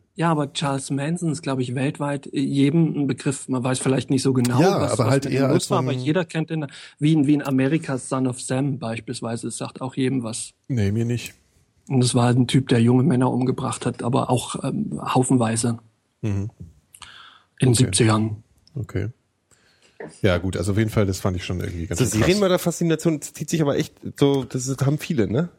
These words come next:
Speaker 3: Also die so, die Serienmörder total super finden, also
Speaker 2: Das ist halt faszinierend, ne? Also ich meine, deswegen gibt's ja auch diese ganzen Filme und so alles darüber.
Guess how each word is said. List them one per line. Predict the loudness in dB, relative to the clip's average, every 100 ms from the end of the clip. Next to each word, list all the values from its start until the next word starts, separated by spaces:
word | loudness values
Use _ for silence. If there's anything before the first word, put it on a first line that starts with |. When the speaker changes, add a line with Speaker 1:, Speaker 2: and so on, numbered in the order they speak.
| -2
Speaker 3:
Also | -2
die | 0 0
so, | 0
die | 0 -6 -2
Serienmörder | 0 2 2 0 0 0 2 0 -2
total | -4 -2 -2
super | -2 -2 0
finden, | 0 -2 -2 -4 -4 -2
also | 0 0 0 0
Speaker 2:
Das | 4
ist |
halt | 4 2
faszinierend, | 0 -2 0 0 0 0
ne? | -2
Also | 0
ich | 0
meine, | 0
deswegen | 0 0
gibt's | 0 0
ja |
auch | 0
diese | 0 -2
ganzen | -4 -4
Filme | 0 2 2
und | -2 -2
so | 0 0 0
alles | -2 -2
darüber. | -2 0 0